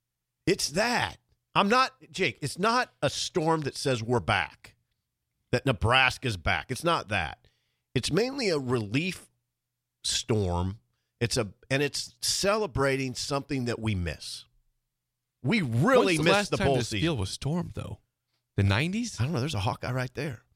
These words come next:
Speaker 1: There's a Hawkeye right there. <laughs> There's a Hawkeye.
Speaker 2: Hawkeye in the building. Well, actually, outside the building. He's walking by.
Speaker 1: <laughs> Big, a big man with a Hawkeye sweatshirt.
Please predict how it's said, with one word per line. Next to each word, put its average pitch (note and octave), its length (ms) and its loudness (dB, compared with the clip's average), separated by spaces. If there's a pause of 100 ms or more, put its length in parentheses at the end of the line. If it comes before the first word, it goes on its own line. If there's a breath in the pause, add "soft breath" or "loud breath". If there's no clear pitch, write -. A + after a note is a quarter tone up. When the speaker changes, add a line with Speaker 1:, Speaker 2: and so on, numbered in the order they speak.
(500)
Speaker 1:
There's D#3+ 100 -4
a G#2+ 40 -2
Hawkeye B2 380 0
right A#2 200 0 (160)
there. - 240 -6 (120)
<laughs> - 180 -16
There's G#3+ 160 0
a - 20 -18 (160)
Hawkeye. E2 380 -2 (260)
Speaker 2:
Hawkeye A2 360 0
in G2+ 60 -2
the G2+ 60 -2
building. G2 340 0
Well, A2 120 0
actually, C3+ 160 -2
outside A2 320 -2
the F#2 40 -4
building. F#2 300 -2
He's G2 140 2
walking G2 300 2
by. F#2 360 -2 (340 loud breath)
Speaker 1:
<laughs> G#2+ 360 -12
Big, B2 240 -4
a G#2 80 -2
big C3+ 240 0
man C3+ 240 0
with B2+ 100 -2
a G#2+ 80 -2
Hawkeye G2+ 600 -2 (340)
sweatshirt. - 520 -2